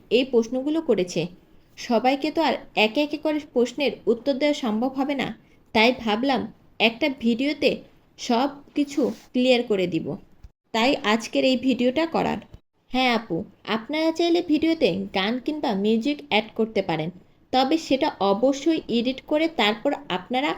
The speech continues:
আপনাদের ভিডিওতে অ্যাড করবেন, এতে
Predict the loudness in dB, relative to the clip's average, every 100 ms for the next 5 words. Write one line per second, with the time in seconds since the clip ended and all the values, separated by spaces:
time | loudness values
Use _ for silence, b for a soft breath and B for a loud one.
0 | -8 b b b -4 -2 -4 -2 -2 2
1 | 2 2 0 0 0 2 2 2 -2 -2
2 | 0 0 -2 -10 -20 _ -20 -20 _ _
3 | _ _ 4 4